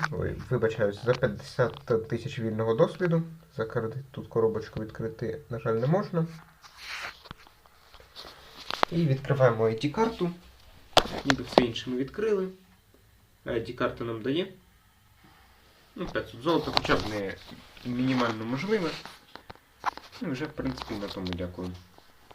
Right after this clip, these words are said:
Вже не мінімалка, і дякуємо на тому. Мгм.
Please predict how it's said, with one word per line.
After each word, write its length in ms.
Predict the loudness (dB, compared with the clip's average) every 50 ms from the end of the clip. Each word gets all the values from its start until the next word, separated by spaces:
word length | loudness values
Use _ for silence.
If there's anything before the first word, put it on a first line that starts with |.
| -20 -20 -20 -20 -20 -20 -20 -20 -20 -20 -20 -18 -18 -16 -14 -14 -14 -14 -12 -10 -10 -10 -12 -14 _ _ _ _ _ _ _ -20 -18 _ -18 -18 _ _ _ _ -20 _ -20 -18 -12 -10
Вже 260 | -10 -8 -4 -4 -4
не 100 | -2 -2
мінімалка, 680 | -4 -2 -2 -2 -2 -2 -2 -4 -4 -4 -6 -6 -6 -8 -12 -18 -20 -20 -20 -20 -10 -8
і 80 | -8
дякуємо 440 | -4 -4 -4 -6 -4 -4 -4 -4 -4 -6 -10 -10 -14
на 220 | -14 -10 -8 -8 -8
тому. 460 | -8 -8 -6 -6 -4 -4 -4 -6 -8 -10 -14 _ _ -18 -14 -14 -12 -14 -14 _ _ -18 -18 -18 -20 -20 -20 -20 -10 -10 -10 -10 -10 -18 -20 -20 -20 -20 -20 -20 -20 -20 _ _ _ -20 -20 -20 _ _ _ -16
Мгм. 220 | -12 -12 -12